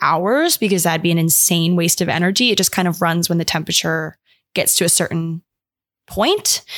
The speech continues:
Do you guys even care about this? I feel like you guys don't care about this, but <laughs> anyway. Okay, long story short,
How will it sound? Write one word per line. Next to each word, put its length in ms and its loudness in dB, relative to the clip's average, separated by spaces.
Do 80 -2
you 80 0
guys 140 2
even 160 0
care 180 2
about 200 2
this? 200 0
I 60 -2
feel 100 0
like 100 0
you 60 4
guys 100 2
don't 140 0
care 140 -2
about 160 -4
this, 160 -2
but 120 0
<laughs> 40 0
anyway. 640 -2
Okay, 220 2
long 240 0
story 240 2
short, 520 2